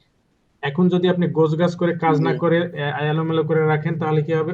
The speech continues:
Speaker 1: ওই টেকনিশিয়ান ভাববে যে আপনি খুব ভালো মানের টেকনিশিয়ান না। আর যদি আপনার কাজটা সুন্দর গোছালো থাকে, তাহলে ওই টেকনিশিয়ানের কাছে যখন পৌঁছাবে,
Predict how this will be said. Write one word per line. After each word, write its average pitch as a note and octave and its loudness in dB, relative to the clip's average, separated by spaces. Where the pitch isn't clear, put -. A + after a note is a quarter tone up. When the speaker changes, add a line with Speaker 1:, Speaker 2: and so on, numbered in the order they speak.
Speaker 1:
ওই F3 0
টেকনিশিয়ান F3 -2
ভাববে C#3+ -4
যে D3+ 0
আপনি D3 -2
খুব C#3+ -16
ভালো C#3 0
মানের D3+ 0
টেকনিশিয়ান C#3 -6
না। G2+ -16
আর C#3 -2
যদি D#3 0
আপনার D#3 -2
কাজটা D3+ -4
সুন্দর D#3 -4
গোছালো D3+ 0
থাকে, D3 -6
তাহলে D#3 -2
ওই D#3 2
টেকনিশিয়ানের D#3 -6
কাছে D3+ 0
যখন C#3+ -2
পৌঁছাবে, D3 0